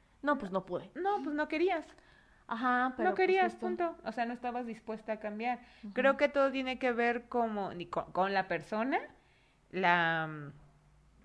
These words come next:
Speaker 2: la situación y, y el, el cómo se habla, ¿no? Porque
Speaker 1: Ujú.
Speaker 2: también, o sea, si llega alguien con un, i-, o, imperativamente, ¿no? A decirte,
Speaker 1: No sé qué
Speaker 2: "Cambia
Speaker 1: significa
Speaker 2: esto".
Speaker 1: imperativamente.
Speaker 2: O sea, que te
Speaker 1: No,
Speaker 2: está
Speaker 1: sí sé.
Speaker 2: mandando. <laughs> O sea, a, a, a decirte, "Oye, necesi-,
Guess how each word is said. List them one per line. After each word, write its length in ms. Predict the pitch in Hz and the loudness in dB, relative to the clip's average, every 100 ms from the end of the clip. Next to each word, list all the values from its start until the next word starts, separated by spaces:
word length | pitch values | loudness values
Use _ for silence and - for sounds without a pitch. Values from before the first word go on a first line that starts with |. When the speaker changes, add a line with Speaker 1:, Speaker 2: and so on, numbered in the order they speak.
| - | -6
Speaker 2:
la 140 | 208 165 | -2 -2
situación 680 | 208 185 160 - 220 262 508 - - - - _ | -2 -4 -8 -4 -2 -2 -4 -10 -20 -20 -20 _
y, 140 | 202 202 - | -4 -4 -2
y 140 | 196 180 | -2 -2
el, 240 | 170 165 175 | -2 -4 -2
el 300 | 175 170 165 | -2 -4 -4
cómo 200 | 202 202 | -6 -4
se 140 | 180 | 0
habla, 320 | 180 294 202 | 0 0 -4
¿no? 240 | 165 196 349 - - | -4 -10 -12 -16 -6
Porque 220 | 202 196 | -4 -2
Speaker 1:
Ujú. 80 | 208 | -2
Speaker 2:
también, 320 | 185 208 220 | -2 -4 -4
o 60 | |
sea, 140 | 220 190 | -4 -4
si 160 | 208 | -2
llega 280 | 185 214 226 | -2 2 4
alguien 420 | 226 214 220 214 - - _ _ | 4 2 -2 -4 -10 -20 _ _
con 240 | 202 196 196 | -4 -2 -4
un, 160 | 185 - - - | -8 -12 -20 -8
i-, 180 | 226 220 | -6 -2
o, 140 | 214 202 | -4 -2
imperativamente, 1400 | 233 220 214 202 185 - 240 196 190 185 175 190 190 220 - - _ - | 0 0 0 0 -2 -2 -2 2 4 4 2 -2 -4 -6 -10 -20 _ -8
¿no? 180 | 180 208 | -2 0
A 80 | |
decirte, 440 | 180 175 202 185 208 | 0 -2 -6 -4 -2
Speaker 1:
No 60 | |
sé 60 | 226 | 2
qué 60 | 339 | 4
Speaker 2:
"Cambia 160 | 440 392 | 6 6
Speaker 1:
significa 300 | 381 214 220 | 6 4 4
Speaker 2:
esto". 60 | |
Speaker 1:
imperativamente. 640 | 214 196 185 190 190 180 202 | 4 4 4 2 0 0 -2
Speaker 2:
O 20 | |
sea, 40 | |
que 80 | 202 | -2
te 100 | 208 | -2
Speaker 1:
No, 80 | 190 | 0
Speaker 2:
está 200 | 214 220 | 2 2
Speaker 1:
sí 80 | 214 | 2
sé. 400 | 196 196 254 320 | 2 2 0 0
Speaker 2:
mandando. 300 | 320 294 480 | 4 6 6
<laughs> 60 | 440 466 508 - - - - - | 4 2 0 -6 -6 -6 -8 -12
O 40 | 247 | 2
sea, 140 | 277 | 4
a, 240 | - 240 | 4 2
a, 680 | 220 214 190 - 185 180 180 | 4 4 2 0 -2 0 -2
a 40 | 185 | -4
decirte, 560 | 190 233 220 208 - - | -4 -6 -4 -4 -2 4
"Oye, 220 | 320 320 | 6 6
necesi-, 460 | 302 269 277 269 | 2 4 4 4